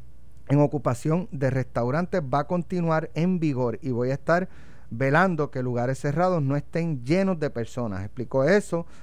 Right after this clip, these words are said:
no puede ser. Tenemos que usar las mascarillas, guardar distanciamiento. Yo lo veo venir. Vamos a lograr esta inmunidad de rebaño para el verano que viene".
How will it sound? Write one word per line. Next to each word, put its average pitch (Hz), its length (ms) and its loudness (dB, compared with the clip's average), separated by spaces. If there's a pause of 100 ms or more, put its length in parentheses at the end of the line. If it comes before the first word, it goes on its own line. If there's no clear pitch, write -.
(200)
no 143 260 0
puede 143 300 0
ser. 107 340 -8 (140)
Tenemos 143 440 0
que - 120 -8
usar 165 280 0
las 170 140 0
mascarillas, 147 680 0
guardar 120 300 0
distanciamiento. 127 920 -2 (440)
Yo 143 180 2
lo 156 100 6
veo 160 140 2
venir. 135 260 2
Vamos 143 280 0
a 170 40 0
lograr 165 300 2
esta 160 180 -4
inmunidad 147 420 2
de 147 120 -2
rebaño 165 420 0
para 127 180 -2
el 113 60 -2
verano 110 340 -2
que 123 120 -2
viene". 90 320 -4